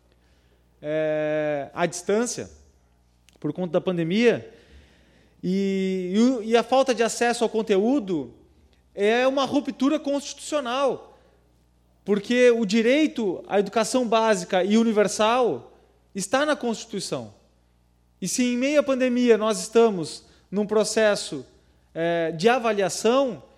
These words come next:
e de geração de conteúdo dos alunos, é, e quando alguns deles não têm acesso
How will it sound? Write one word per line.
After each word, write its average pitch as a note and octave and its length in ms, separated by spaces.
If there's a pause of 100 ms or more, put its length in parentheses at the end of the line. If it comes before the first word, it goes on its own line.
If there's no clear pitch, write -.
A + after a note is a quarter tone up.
(260)
e F3+ 60
de E3+ 120
geração A3 480
de G#3 80
conteúdo A3 720 (280)
dos E3 160
alunos, G#3 680 (800)
é, D#3+ 640 (240)
e G3 140
quando B3+ 360
alguns A3+ 380
deles G#3+ 400
não A#3 180
têm A3+ 200
acesso G#3+ 680